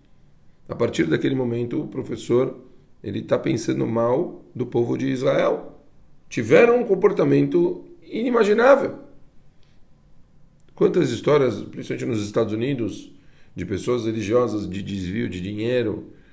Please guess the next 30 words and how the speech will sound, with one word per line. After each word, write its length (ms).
pessoas 340
religiosas 680
que 400
encontraram 640
que 100
não 120
pagavam 400
impostos, 680
coisas 380
que 140
depois 640
acabaram 400
se 120
tornando 420
públicas. 840
Todo 760
caso 640
que 120
se 100
torna 340
público 640
e 160
é 80
um, 360
um 280
erro, 300
uma 320
falta 420
de 120
comportamento, 680